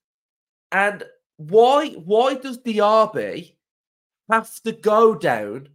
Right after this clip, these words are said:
for this to be a penalty? I, I really don't understand.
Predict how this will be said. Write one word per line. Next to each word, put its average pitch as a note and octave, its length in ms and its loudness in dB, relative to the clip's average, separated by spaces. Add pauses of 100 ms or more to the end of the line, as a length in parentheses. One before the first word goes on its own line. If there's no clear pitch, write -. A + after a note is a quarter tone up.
(160)
for E3 160 -4
this F3 340 -8
to E3+ 80 -6
be D#3+ 200 -4
a C#3+ 40 -4
penalty? E3 680 -8 (1300)
I, G3 220 4
I G3 420 2
really A#3 280 0
don't F#3+ 260 2
understand. E3+ 680 -8